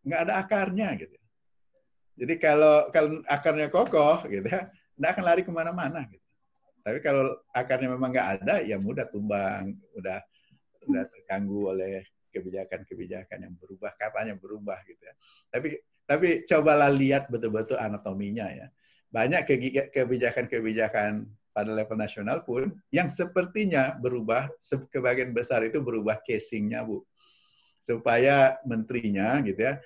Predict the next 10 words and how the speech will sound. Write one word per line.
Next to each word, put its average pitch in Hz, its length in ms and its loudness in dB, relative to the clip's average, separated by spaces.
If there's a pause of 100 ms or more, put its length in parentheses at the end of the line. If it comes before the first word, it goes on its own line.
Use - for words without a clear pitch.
(180)
kelihatan 117 640 2
ada 110 160 -2
sesuatu 107 480 -2
hal 120 80 2
yang 117 160 2
baru 98 480 -2
gitu 76 160 -10
ya. 110 240 -8
Dirubahlah 123 480 2
casingnya. 147 800 -2